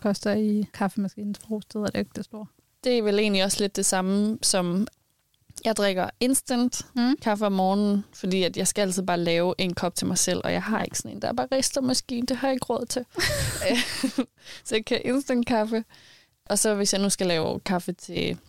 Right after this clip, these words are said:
Speaker 2: både mig og min kæreste, eller min familie er på besøg, eller sådan noget, så har jeg en stempelkande.
Speaker 1: Ja.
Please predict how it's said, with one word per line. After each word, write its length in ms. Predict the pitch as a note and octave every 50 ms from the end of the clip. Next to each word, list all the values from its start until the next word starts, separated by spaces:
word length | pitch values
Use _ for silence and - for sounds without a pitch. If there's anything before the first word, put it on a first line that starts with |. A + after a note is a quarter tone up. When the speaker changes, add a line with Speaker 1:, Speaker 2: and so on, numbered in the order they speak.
| _ _ _ _ _ _ _ _ _ _ _ _ _ _ _ _ _ _ -
Speaker 2:
både 220 | G3+ G3 G#3 G#3+
mig 180 | G#3 G3+ F#3+ F#3+
og 60 | F#3+
min 120 | F#3+ F#3
kæreste, 520 | F3+ - - F3+ F3 F3 F#3+ - - G#3 F#3
eller 180 | F3+ F3 F3
min 340 | E3 D#3+ D#3+ D#3+ - - F3+
familie 360 | - - G#3 G#3 A3 A3 G3
er 40 | F3+ F3
på 120 | - G3
besøg, 320 | F#3+ F#3 F#3+ - F#3 F3+
eller 140 | E3+ - -
sådan 120 | F#3 - F#3
noget, 100 | F3 F#3
så 100 | - G3+
har 100 | G#3+ A3
jeg 100 | F#3+ F3+
en 60 | F#3
stempelkande. 920 | - - - G#3 F#3+ F3+ - F3+ F#3+ G3 - - F3+ F3 - F#3 F#3+ F3+ - _ -
Speaker 1:
Ja. 100 | A3+